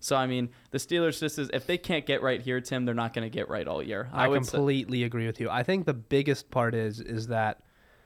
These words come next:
Speaker 2: we're gonna see Najee Harris maybe have a, not a breakout game, 'cause last game he did play very well, but I think we could see him go over a hundred yards this week.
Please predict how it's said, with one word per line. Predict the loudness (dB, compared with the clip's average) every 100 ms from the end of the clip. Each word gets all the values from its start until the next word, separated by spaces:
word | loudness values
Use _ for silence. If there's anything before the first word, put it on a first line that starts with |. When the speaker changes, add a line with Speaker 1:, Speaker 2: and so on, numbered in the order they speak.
| _ _ _ -2
Speaker 2:
we're | 0
gonna | 0
see | 0 0
Najee | 4 4 4 2 0
Harris | 2 2 0 -2
maybe | -4 -2
have | 0 0
a, | -2 -6 -10 -14 _ -2
not | 2 4
a | 2
breakout | 0 0 0 0 -2 -2
game, | -4
'cause | -2 2
last | 2 2
game | -2
he | 0 -2
did | 0 -2 -2
play | -4 -2 -2
very | -2 -2 -2
well, | -2 -4
but | 0 0
I |
think | 0 0
we | -2
could | -2
see | -2
him | 0
go | 0
over | 0 0 2
a | 0
hundred | 0 -2
yards | 0 -2 -2
this | -6 -4
week. | -6 -6